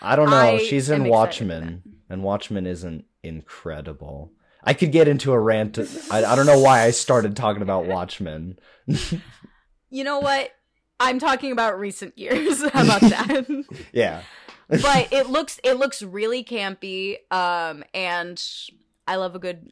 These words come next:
Speaker 2: I love a good camp flick. I'm excited
Speaker 1: Yeah.
Speaker 2: for that. That looks fun.
Speaker 1: Mm-hmm.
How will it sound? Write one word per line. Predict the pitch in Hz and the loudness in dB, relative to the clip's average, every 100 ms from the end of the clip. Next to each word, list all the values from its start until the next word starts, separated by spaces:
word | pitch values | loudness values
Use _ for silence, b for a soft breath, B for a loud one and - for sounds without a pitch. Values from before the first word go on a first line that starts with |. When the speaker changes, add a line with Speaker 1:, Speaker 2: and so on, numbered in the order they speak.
| - | -12
Speaker 2:
I | 180 | -10
love | 196 190 | -8 -10
a | |
good | 190 190 | -12 -14
camp | - 202 175 | -12 -14 -14
flick. | - 170 - - | -12 -14 -14 -14
I'm | 170 165 | -12 -12
excited | - 165 135 | -10 -8 -6
Speaker 1:
Yeah. | 143 | -8
Speaker 2:
for | - | -14
that. | - - _ _ - | -18 -20 _ _ -16
That | 165 | -14
looks | 156 - | -14 -14
fun. | - - 64 - _ _ _ _ - | -16 -16 -16 -20 _ _ _ _ -14
Speaker 1:
Mm-hmm. | 104 | -12